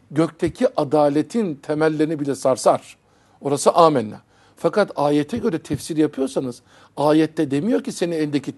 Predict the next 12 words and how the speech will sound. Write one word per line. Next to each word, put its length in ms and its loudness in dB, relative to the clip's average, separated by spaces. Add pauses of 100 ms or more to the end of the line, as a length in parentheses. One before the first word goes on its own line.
(140)
tuttuğun 320 -8
terazi, 580 2 (760)
el 240 6
mizan 460 2
kelimesiyle 560 -4
getiriyor. 460 -14 (460)
O 120 2
da 140 8
harfi 280 0
tarif. 300 -6 (260)
Ne 100 2
demek? 400 4